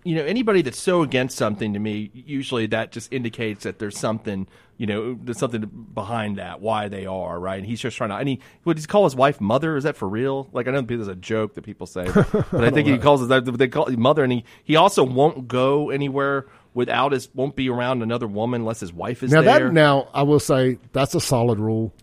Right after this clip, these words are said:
Speaker 1: Mm-hmm.
Speaker 2: Not, you know, not being in another room or w-, with a, with a, with another woman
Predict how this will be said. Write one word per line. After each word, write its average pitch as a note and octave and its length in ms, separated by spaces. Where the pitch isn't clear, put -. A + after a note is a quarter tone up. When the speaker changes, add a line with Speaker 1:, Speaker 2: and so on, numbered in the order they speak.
Speaker 1:
Mm-hmm. A#2 140
Speaker 2:
Not, B2+ 220
you C3 60
know, B2 100
not B2 160
being B2+ 160
in A#2+ 80
another A#2 240
room A#2 480
or A2+ 220
w-, A#2+ 280
with A#2+ 160
a, G#2+ 140
with A#2+ 260
a, A#2+ 80
with B2 260
another A#2+ 240
woman A#2 440